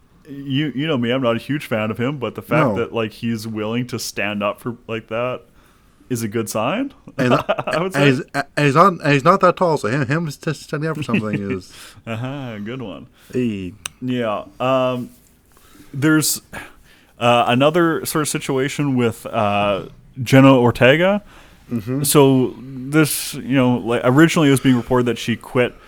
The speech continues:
Speaker 1: um, because of what happened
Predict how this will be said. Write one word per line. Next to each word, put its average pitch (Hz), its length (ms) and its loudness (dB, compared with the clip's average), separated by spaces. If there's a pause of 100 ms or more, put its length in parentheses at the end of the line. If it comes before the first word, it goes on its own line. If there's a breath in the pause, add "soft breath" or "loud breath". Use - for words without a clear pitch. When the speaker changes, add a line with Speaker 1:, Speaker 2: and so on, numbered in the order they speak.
(280 soft breath)
Speaker 1:
um, 104 580 -2
because 110 680 0 (480)
of 120 280 6
what 113 160 2
happened 104 680 0